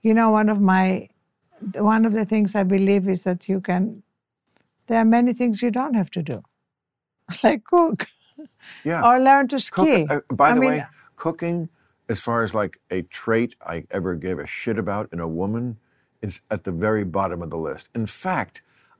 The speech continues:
Speaker 2: I find it a negative, 'cause I don't want someone who can cook. I'll get fat. We'll,
Speaker 1: <laughs>
Speaker 2: we'll organize the, the relationship around food instead of sex, which is always a bad idea.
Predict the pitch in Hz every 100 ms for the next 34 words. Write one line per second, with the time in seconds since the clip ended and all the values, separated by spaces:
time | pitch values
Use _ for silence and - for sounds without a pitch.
0 | - 139 - 180 156 104 98 104 127 85
1 | 67 - _ - 156 - 180 208 202 185
2 | 135 107 95 95 87 - 107 78 _ _
3 | _ _ 107 123 139 - - 67 - -
4 | _ _ _ _ _ _ - 120 120 113
5 | - - - 131 120 120 143 135 135 127
6 | 117 110 107 92 95 113 107 104 - _
7 | - 107 101 131 123 104 120 104 98 92
8 | 95 - 131 120 92 104 107 101 90 -
9 | - 82 95 - 101 104 - 104 110 92
10 | 82 80 73 71 67 71 - - -